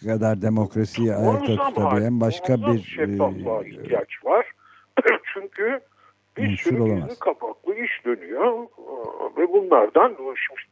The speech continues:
Speaker 2: kimin malı değil mi? Bu, bu borsa, e,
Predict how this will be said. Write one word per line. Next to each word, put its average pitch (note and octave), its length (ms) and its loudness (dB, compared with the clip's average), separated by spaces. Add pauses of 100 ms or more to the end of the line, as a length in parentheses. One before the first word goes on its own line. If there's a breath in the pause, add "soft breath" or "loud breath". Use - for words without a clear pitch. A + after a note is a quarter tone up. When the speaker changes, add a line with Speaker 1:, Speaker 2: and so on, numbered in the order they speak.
Speaker 2:
kimin B3 320 2
malı D3 280 4 (100)
değil A#3+ 160 -6
mi? G#3+ 180 -2
Bu, A2 180 -14
bu C#3 200 -16
borsa, C#3+ 500 2 (500 loud breath)
e, - 40 -4